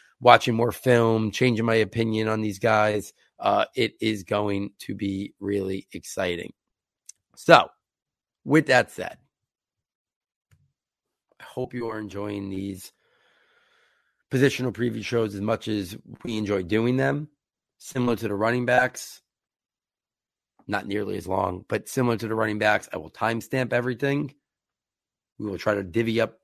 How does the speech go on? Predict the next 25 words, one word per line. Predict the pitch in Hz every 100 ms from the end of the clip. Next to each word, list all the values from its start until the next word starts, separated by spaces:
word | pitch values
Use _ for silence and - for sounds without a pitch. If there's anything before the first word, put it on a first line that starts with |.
| _ _ _ _
into | 110 98 107 110 110 113 - _ _ _ _ _ _ _ _
short | - - 117 107
videos | 90 110 113 117 101
of | 90
each | 107 -
one, | 107 117
each | - 101 -
player, | 107 123 151 165 160 _ _ _ _ _ -
but | 101
you | 90
could | 101
obviously | 104 98 110
listen | 107 104 107
to |
the | 107
whole | 101
podcast. | 104 127 117 127 120
You | -
can | 104
watch | 101 -
the |
whole | 104
video | 104 110 107
on | 98
YouTube. | 104 147 135 151 143 139